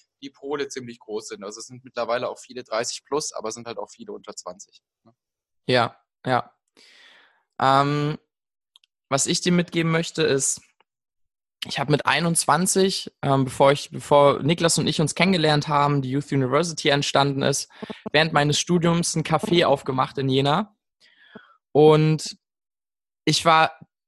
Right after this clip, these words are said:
Speaker 2: der unvorbereitetste und der behindertste Mensch, der dafür prädestiniert war, eine eigene, eine eigene Gastronomie zu führen.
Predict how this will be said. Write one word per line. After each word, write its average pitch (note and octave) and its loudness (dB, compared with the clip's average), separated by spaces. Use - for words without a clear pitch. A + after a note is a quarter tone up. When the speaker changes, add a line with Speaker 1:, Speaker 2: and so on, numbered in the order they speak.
Speaker 2:
der D3 4
unvorbereitetste F3 4
und D3 0
der C3 2
behindertste F#3+ 4
Mensch, E3 2
der D#3+ 2
dafür D#3+ 0
prädestiniert E3 2
war, D3+ 4
eine - -2
eigene, D#3 0
eine C3+ 0
eigene D3+ 0
Gastronomie C#3+ 0
zu - -10
führen. A2+ -4